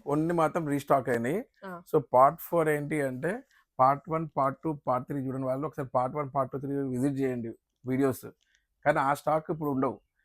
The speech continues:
Speaker 1: ఎందుకు అంటే మేము స్టాక్ అంతా చేంజ్ చేసినప్పుడు రీల్ మార్చేస్తున్నాం.
Speaker 2: యా, చ-, మనం చేంజ్ చేయట్లేదు, వాళ్ళే తీసుకుని వెళ్ళిపోతున్నారు. So, మళ్ళీ మేము రీఫిల్ చేస్తున్నాం అంతే
Speaker 1: ఆ, అంటే
Speaker 2: షాప్లో.
Speaker 1: స్టాక్ చేంజ్ చేసి అంటే మొత్తం స్టాక్ అయిపోతుంది.
Speaker 2: మోడల్, ఆ.
Speaker 1: స్టాక్ అయిపోయినప్పుడు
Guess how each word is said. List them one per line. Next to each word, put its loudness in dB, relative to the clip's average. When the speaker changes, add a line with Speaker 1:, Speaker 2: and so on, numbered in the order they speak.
Speaker 1:
ఎందుకు -2
అంటే -2
మేము -4
స్టాక్ 2
అంతా -4
చేంజ్ -4
చేసినప్పుడు -6
రీల్ 4
మార్చేస్తున్నాం. 0
Speaker 2:
యా, -4
చ-, -4
మనం 0
చేంజ్ 0
చేయట్లేదు, -2
వాళ్ళే 2
తీసుకుని -4
వెళ్ళిపోతున్నారు. -2
So, 0
మళ్ళీ 2
మేము 0
రీఫిల్ -6
చేస్తున్నాం -6
అంతే 0
Speaker 1:
ఆ, 8
అంటే 6
Speaker 2:
షాప్లో. 4
Speaker 1:
స్టాక్ 6
చేంజ్ 0
చేసి 2
అంటే 0
మొత్తం -2
స్టాక్ 8
అయిపోతుంది. 4
Speaker 2:
మోడల్, -4
ఆ. -4
Speaker 1:
స్టాక్ 4
అయిపోయినప్పుడు 0